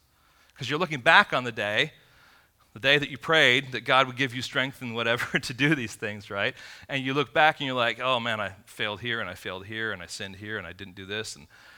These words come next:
so you, you're looking back and you're, you're repenting, okay? I was really, really encouraged this week as I, as I read an article that was an interview, um, with Tim Keller, and he was talking about this dynamic. And this, this petitions in the morning and this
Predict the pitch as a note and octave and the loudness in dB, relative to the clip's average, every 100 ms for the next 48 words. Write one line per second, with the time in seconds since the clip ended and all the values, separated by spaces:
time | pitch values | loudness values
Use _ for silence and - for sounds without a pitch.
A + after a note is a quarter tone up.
0 | - - A2 A2 C3 B2 C#3 B2 G#2+ B2+ | -20 -14 -10 -10 -8 -8 -6 -8 -2 2
1 | A#2+ - G2+ G2 G2 G2+ G2+ F#2 - B2 | 2 -2 -10 -12 -12 -12 -12 -12 -12 -12
2 | G#2+ F#2 E2 _ _ _ F2 F#2 - _ | -12 -16 -18 _ _ _ -14 -14 -20 _
3 | - - - - C#3+ B2+ D#3+ A#3 D#3+ D3 | -20 -20 -4 0 0 -2 -6 -4 -4 -4
4 | E3+ F3 C3 - D3 D3 B2 B2 - A#2 | -4 -4 -4 -6 -4 -4 -4 -8 -6 -8
5 | G#2 A2+ A#2 A2 B2 A2 G#2+ C#3 A2+ A2 | -8 -6 -4 -4 -6 -8 -2 -2 -2 -2
6 | A#2 A#2 A2+ G2 A2+ G#2+ A#2 A#2+ B2 G#2 | -2 -2 -8 -12 -12 -12 -10 -10 -8 -8
7 | F#2+ F#2 - - - _ G#2+ G2+ G2 G#2+ | -8 -10 -16 -20 -20 _ -10 -8 -8 -10
8 | A2+ G2 - - C3 G#2+ - - E3 G#2+ | -8 -8 -10 -12 -10 -10 -10 2 2 2
9 | F#2+ A2 A#2+ - - C3+ B2+ A#2+ A2 G#2 | -2 -6 -10 -10 -2 0 0 -8 -8 -4
10 | G2 A2+ G2 - F2+ G2 G#2+ A2+ F2 - | -4 -6 -10 -10 -10 -4 -4 -2 -6 -16
11 | _ - - _ A2+ A#2+ - - B2+ - | _ -20 -20 _ -12 -8 -8 -8 -14 -14
12 | - B2+ F#3+ F3+ D3 C#3+ B2+ B2 B2+ B2 | -12 -2 -2 -2 -6 -8 -6 -2 0 -2
13 | A2 G2 - | -4 -10 -12